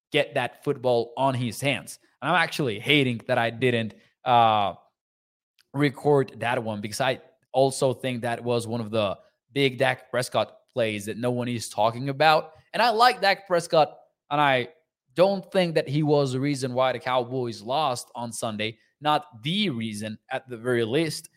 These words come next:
but just going through every play and pointing out the most interesting stuff in the botched snap play, seems to me like he would have connected with Tony Pollard on that play, running to the flat.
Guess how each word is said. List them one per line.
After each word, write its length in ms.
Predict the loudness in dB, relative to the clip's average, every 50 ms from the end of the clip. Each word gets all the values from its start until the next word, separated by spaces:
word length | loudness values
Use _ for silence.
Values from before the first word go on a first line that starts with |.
| _ _ _ _ _
but 280 | 6 6 6 6 4 -2 -12 -20 _ _ _ _ _ _ _ _ _ _
just 360 | 2 4 4 2 0 -8 -16 -20 _ _
going 360 | 2 2 2 4 2 0 -2
through 280 | -2 -2 -2 0 2 2
every 260 | 2 2 0 -4 -10
play 400 | -10 -2 2 2 2 2 2 -2
and 160 | -6 -10 -12 -16 _
pointing 440 | _ -6 -4 -4 -4 -6 -8 -8 -4 -2
out 220 | -2 -2 0 -2
the 60 | -4 -4
most 300 | -4 -4 -4 -8 -12 _
interesting 460 | -8 -6 -6 -6 -8 -8 -8 -8 -8 -6
stuff 340 | 0 4 4 4 4 2 -6 -18 -20 _ _ _ _ _ _ _ _
in 120 | -2 2
the 80 | 2 2
botched 500 | 2 4 4 4 4 4 0 -8 -16 -18 -14
snap 400 | -14 -12 -8 -4 -4 -4 -6 -6
play, 460 | -6 0 2 4 4 4 2 -2 -8 -16 _ _ _ _ _ _ _ _
seems 380 | -4 0 0 2 2 0 0
to 80 | -2 -2
me 180 | 0 0 2
like 380 | 4 6 6 6 4 2 -4 -16 -20 _ _ _ _ _ _ _
he 140 | _ -4 -2
would 240 | 2 4 6 6 6
have 120 | 4 2
connected 560 | -2 -4 0 0 0 0 0 -4 -6 -6 -6 _ _ _ _ _ _ _ _ _ _
with 880 | -8 -2 0 0 2 2 2 2 4 4 4 4 4 2 0 -2 -4 -8 -12 -20 _ _ _ _ _ _ _ _ _ -4
Tony 240 | -2 -2 0 -2 -4
Pollard 540 | 0 2 2 2 2 0 -4 -8 -10 -12 -8 -8
on 120 | -4 0
that 240 | 2 2 2 2 0
play, 220 | -2 -2 -2 -2 -2
running 340 | -2 0 0 0 0 -2
to 120 | -4 -6 -4
the 140 | -4 -4 -2
flat. 380 | 2 2 4 4 2 -2 -8